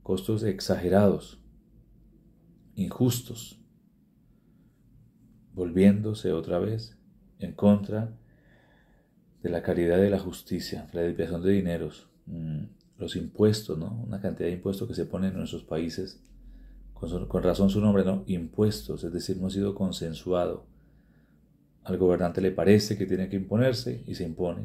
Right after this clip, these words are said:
punto. Ay, ricos, lloren a gritos por las desgracias que se les vienen encima. Su riqueza está podrida, sus trajes se han apolillado,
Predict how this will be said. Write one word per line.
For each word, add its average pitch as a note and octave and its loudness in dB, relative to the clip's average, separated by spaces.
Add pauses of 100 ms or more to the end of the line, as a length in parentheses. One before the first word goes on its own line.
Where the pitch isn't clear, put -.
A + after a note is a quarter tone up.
punto. F#2 -8 (1400)
Ay, F#2 4
ricos, - -4 (200)
lloren G2 8
a E2 -8
gritos - -12 (560)
por F#2 4
las F2 6
desgracias G2 6
que F#2+ -8
se F2 -6
les E2 -4
vienen F#2+ 0
encima. F#2 -4 (920)
Su - 2
riqueza G2+ 8
está A2+ 4
podrida, G2 4
sus - -12
trajes F#2 0
se F2 -4
han E2 -4
apolillado, F2+ 2